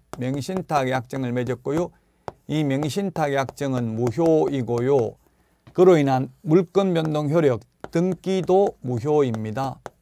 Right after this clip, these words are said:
등기도 무효이다. 그러나 이러한 무효를 가지고 선악을 불문하고 제삼 자에게는 대항할 수 없다. 제삼 자는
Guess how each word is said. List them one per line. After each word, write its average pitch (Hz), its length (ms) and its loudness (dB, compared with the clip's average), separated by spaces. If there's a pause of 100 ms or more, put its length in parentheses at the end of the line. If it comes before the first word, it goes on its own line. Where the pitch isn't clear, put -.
(1300)
등기도 147 500 0
무효이다. 113 760 -4 (600)
그러나 165 340 2
이러한 180 340 2
무효를 151 340 2
가지고 139 560 0 (160)
선악을 175 760 2
불문하고 135 840 2 (260)
제삼 151 640 0
자에게는 170 800 0
대항할 127 400 -2
수 123 180 -6
없다. 120 460 -6 (720)
제삼 151 580 2
자는 151 420 0